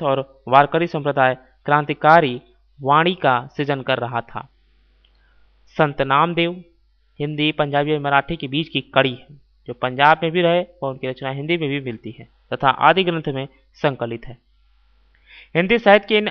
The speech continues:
आरंभिक नाथ सिद्धों की रचना के पश्चात पूरा भक्तिकाल ही जाति पाति व कुरीति विरोधी काल है। भक्तिकाल के इन महान संत कवियों कबीर, रविदास,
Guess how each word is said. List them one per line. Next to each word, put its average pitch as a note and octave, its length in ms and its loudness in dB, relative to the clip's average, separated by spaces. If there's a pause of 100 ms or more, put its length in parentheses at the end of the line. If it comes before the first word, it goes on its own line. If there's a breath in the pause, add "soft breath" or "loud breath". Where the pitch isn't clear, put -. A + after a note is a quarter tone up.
आरंभिक E3 520 0
नाथ D3 220 -2
सिद्धों D3 320 -8
की D#3 80 -4
रचना C#3+ 280 -6
के C#3+ 80 -12
पश्चात C#3+ 540 -2
पूरा C#3+ 160 -4
भक्तिकाल D3 520 0
ही F3 60 0
जाति D3 300 -2
पाति C3+ 300 -2
व C3+ 100 -4
कुरीति D3 420 -6
विरोधी C3 320 -6
काल A#2 240 -2
है। B2 140 -20 (680)
भक्तिकाल C3+ 420 2
के C#3 180 -6
इन C#3 60 -10
महान C3+ 280 -2
संत D3 220 -10
कवियों C#3+ 420 -6 (440 soft breath)
कबीर, E3 680 0
रविदास, D3 640 2